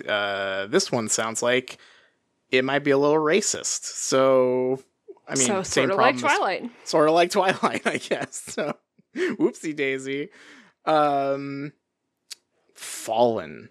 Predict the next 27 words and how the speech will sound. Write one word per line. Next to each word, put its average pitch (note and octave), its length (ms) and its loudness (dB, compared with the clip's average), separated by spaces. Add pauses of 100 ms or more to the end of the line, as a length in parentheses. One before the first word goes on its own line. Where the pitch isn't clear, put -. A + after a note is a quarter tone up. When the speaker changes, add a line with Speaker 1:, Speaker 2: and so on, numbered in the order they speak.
Speaker 1:
When F#3+ 160 0
was B3 160 -2
this - 200 -2
published? - 800 -4 (1600)
I - 60 -4
feel D#4+ 280 4
like, D#4+ 280 2
I F3 100 -4
feel C#4 320 -4
like G4+ 200 -2
the A#3+ 100 0
Twilight F#3 840 0 (500)
chase - 800 -2 (260)
might E3 280 0
have F3 140 -2
been D3 440 -2
less C#3 420 0
fruitful E3+ 540 2
than C#3 160 -2
the A#2+ 80 -2
Harry A#2 220 -2
Potter F#2+ 400 -4
chase, - 580 -8
if - 100 -16
that - 160 -6
makes - 240 -10
sense. - 460 -8